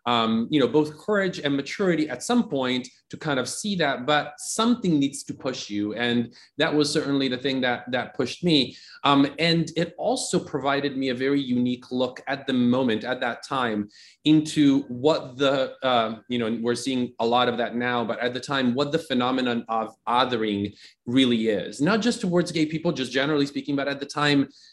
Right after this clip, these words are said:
immigrants all of a sudden became, um, you know, a suspect class. Even as a white dude from Europe, um, you could actually feel the tension and the shifting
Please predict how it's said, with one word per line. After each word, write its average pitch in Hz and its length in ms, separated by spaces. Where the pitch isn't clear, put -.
immigrants 139 680
all 156 140
of 147 60
a 143 40
sudden 123 460
became, 113 840
um, 107 520
you 123 100
know, 113 120
a 107 40
suspect - 460
class. - 840
Even 185 320
as 139 220
a 131 60
white 127 440
dude 131 200
from 117 240
Europe, 120 440
um, 120 380
you 131 300
could 143 160
actually 131 400
feel 123 320
the 120 100
tension 123 540
and 117 220
the 113 60
shifting 117 680